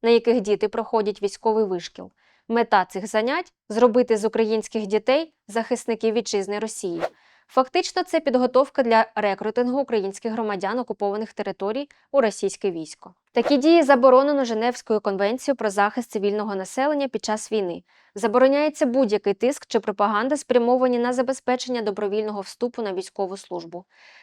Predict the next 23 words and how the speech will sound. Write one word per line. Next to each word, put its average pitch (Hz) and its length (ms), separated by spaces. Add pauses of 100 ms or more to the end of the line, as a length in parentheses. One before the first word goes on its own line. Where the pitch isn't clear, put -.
Саме 285 300
за 277 100
таку 269 300
діяльність 240 520
проти 220 220
Серафіма 226 480
Іванова 220 440
ввели 247 260
санкції 262 500
Є 190 140
С, 226 340
у 277 100
тому 233 220
числі 214 440
окремо 202 380
Бельгія 294 440
та - 140
Франція, 208 560
а 214 80
також 196 320
Монако 196 460
та 214 100
Швейцарія. 170 560